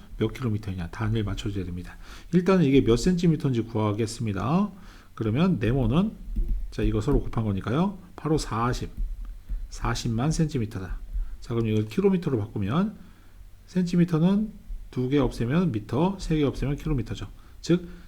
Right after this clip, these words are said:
네모는 사 킬로미터가 됩니다. 사 킬로미터를 이제 십이 분 동안 달렸으니까요.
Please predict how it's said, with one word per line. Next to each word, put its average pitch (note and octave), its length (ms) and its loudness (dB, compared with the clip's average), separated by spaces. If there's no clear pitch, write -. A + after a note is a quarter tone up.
네모는 A#2 420 4
사 C3 320 0
킬로미터가 C3 560 0
됩니다. G2+ 400 0
사 E3 300 2
킬로미터를 E3+ 840 4
이제 A#2 140 0
십이 G3 440 2
분 F3+ 300 2
동안 C#3 520 2
달렸으니까요. A#2 800 0